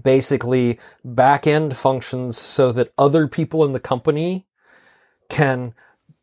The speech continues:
essentially push the same buttons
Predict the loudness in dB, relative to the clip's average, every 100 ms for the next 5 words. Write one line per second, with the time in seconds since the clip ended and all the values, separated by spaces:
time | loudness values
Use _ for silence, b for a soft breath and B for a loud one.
0 | _ _ _ _ _ _ _ _ -2 0
1 | 2 2 0 -2 0 -2 -6 _ _ _
2 | -2 2 2 0 -2 -2 -4 -2 -4 -4
3 | -6 -8 -12